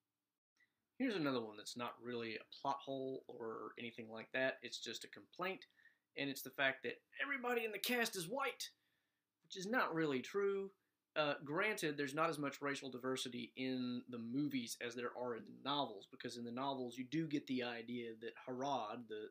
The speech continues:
the South, Southrons, are, uh, basically kinda like Africans, and then the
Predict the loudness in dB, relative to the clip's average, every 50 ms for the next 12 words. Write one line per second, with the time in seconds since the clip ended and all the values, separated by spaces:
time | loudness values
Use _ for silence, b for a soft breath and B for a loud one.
0 | -10 _ -14 -10 -8 -6 -4 -4 -2 -2 0 0 -2 -2 -4 _ _ _ _ -16
1 | -12 -10 -6 -2 2 2 2 2 0 -2 -2 -2 -2 -4 -4 -6 -6 -4 -6 -6
2 | B B B B B B B B B B B B -4 -2 0 2 2 4 4 2
3 | 2 0 -6 _ _ _ _ -2 -2 -2 -2 -2 2 4 6 6 4 4 2 0
4 | 0 2 2 2 2 2 0 0 0 0 -2 -4 -2 0 2 4 4 4 2 -2
5 | -4 -4 -6 -6 -6 -8 -8 -6 -4 -4 -2 -2 -4 -4 -6 -6